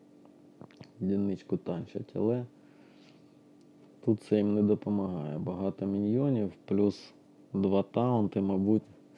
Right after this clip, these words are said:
потрібно якогось діспела було брати.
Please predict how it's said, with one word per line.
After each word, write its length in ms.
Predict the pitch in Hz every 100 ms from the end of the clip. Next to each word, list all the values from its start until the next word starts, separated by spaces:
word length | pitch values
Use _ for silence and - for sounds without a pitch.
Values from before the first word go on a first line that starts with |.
| - - - - - - - - - - - - - - -
потрібно 720 | 113 107 113 127 120 123 120
якогось 460 | 117 - 123 120 104
діспела 600 | 104 113 - 120 117 104
було 320 | 95 104 104
брати. 580 | 101 117 131 131 117